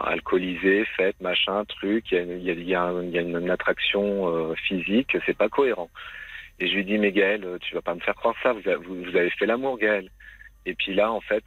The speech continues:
euh, je, je réagis tout de suite, je suis, ah bah non, c'est vrai, avec ton périnée fragile, c'est sûr qu'il faut un partenaire qui te connaisse un peu, c'est pas un coup comme ça, que, un coup d'un soir, pardon. Que,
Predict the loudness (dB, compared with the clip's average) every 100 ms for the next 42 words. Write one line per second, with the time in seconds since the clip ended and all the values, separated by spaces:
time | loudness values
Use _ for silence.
0 | -4 -4 -2 -4 -4 -6 -6 -4 -2 0
1 | 0 2 4 4 2 -4 -4 -2 2 2
2 | 2 0 -2 -2 0 2 2 -2 -8 -12
3 | -6 -6 -4 -6 -2 -2 0 -2 -4 0
4 | 0 0 0 0 2 -2 -2 0 -2 -4
5 | -6 -2 0 0 0 2 2 0 0 0
6 | -2 -6 -8 -6 0 0 0 -6 -4 -4
7 | -4 -6 -6 -4 -2 0 0 0 -4 -8
8 | -10 -8